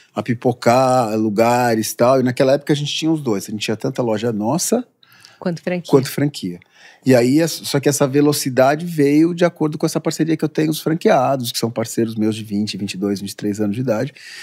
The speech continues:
Speaker 1: que a gente começou a expandir muito rápido, né? E a gente deu uma dominada no mercado muito rápido, assim. Então, essa foi uma das sacadas do crescimento.
Speaker 2: Uhum.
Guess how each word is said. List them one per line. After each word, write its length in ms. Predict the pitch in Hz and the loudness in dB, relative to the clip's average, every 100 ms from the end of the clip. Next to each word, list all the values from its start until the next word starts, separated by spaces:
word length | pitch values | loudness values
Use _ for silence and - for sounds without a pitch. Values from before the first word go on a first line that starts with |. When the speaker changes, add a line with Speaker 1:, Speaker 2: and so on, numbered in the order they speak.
| - | -6
Speaker 1:
que 80 | - | 2
a 60 | 127 | 4
gente 140 | 143 | 4
começou 380 | - 151 147 147 | 2 2 2 2
a 20 | |
expandir 480 | 147 - 180 151 151 | 2 2 2 2 2
muito 260 | 160 170 214 | 2 2 0
rápido, 640 | - 135 147 - 104 101 | 0 0 0 -2 -6 -2
né? 220 | 101 107 | -2 0
E 100 | 104 | 0
a 40 | 110 | -2
gente 240 | 117 - | -4 0
deu 100 | 123 | 2
uma 100 | 127 | 2
dominada 480 | 127 135 127 131 135 | 2 2 2 2 2
no 60 | |
mercado 460 | 135 - - 123 131 | 2 0 0 0 0
muito 240 | 135 143 | -2 -2
rápido, 420 | 147 135 151 - 95 | -2 0 -2 -4 -6
assim. 220 | - 90 | -6 -6
Então, 240 | 87 101 | -6 -4
essa 180 | 117 120 | -4 -4
foi 160 | 120 123 | -2 0
uma 140 | 127 131 | 2 2
das 200 | 135 - - - - | 0 -4 -14 -20 -10
sacadas 720 | - - 131 - 117 117 123 | -4 -2 -2 0 -2 0 -4
do 100 | 123 | -4
crescimento. 680 | 123 127 - 143 98 - - 294 | -6 -6 -4 -4 -4 -8 -14 -6
Speaker 2:
Uhum. 360 | 190 175 160 | -4 -4 -8